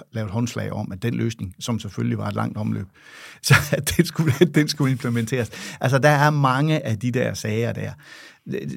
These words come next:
Sådan en lang, ond føljeton af ting, hvor de, hvor man kan sige, jeg, altså, når sådan en proces tager tid, ikke? Det er jo ikke noget, du gør fra den ene dag til den anden. Det er ikke så, man, man,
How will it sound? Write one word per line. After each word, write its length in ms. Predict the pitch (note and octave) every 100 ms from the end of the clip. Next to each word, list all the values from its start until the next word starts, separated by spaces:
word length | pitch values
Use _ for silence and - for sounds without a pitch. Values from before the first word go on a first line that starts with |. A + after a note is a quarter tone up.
| -
Sådan 200 | - D3+
en 60 | B2
lang, 300 | A#2+ C3 - - A2 -
ond 180 | C#3+ C#3+ -
føljeton 720 | - B2 A2 - A#2 B2+ C3+ -
af 80 | G#2
ting, 240 | B2 B2 -
hvor 140 | A2+
de, 240 | A2+ A2 G2+ - _ - _ _
hvor 100 | -
man 140 | C#3+ C#3+
kan 100 | C3+
sige, 320 | - F3 - -
jeg, 140 | - A#2+ - _ _ -
altså, 180 | - A#2 - _ _ _ _ _ _ _ _ _ _ _
når 180 | A3 E3
sådan 200 | - A3+
en 40 | E3
proces 400 | C#3+ - F3+ F#3
tager 220 | - A#2
tid, 240 | - D3 D3 - - _ _ _ _ _ _ _ B2+
ikke? 120 | E3
Det 220 | D#3+ -
er 40 | F3
jo 40 |
ikke 120 | A3
noget, 200 | F3 F#3
du 60 | E3+
gør 180 | C3+ D#3
fra 160 | C3+
den 120 | A#2
ene 200 | A#2+ C#3
dag 200 | A#2+ A2+
til 160 | - A2+
den 80 | G2
anden. 200 | G2 G#2+
Det 40 |
er 20 |
ikke 100 | C#3
så, 100 | E3+
man, 260 | C#3 A2 G#2+
man, 220 | - A#2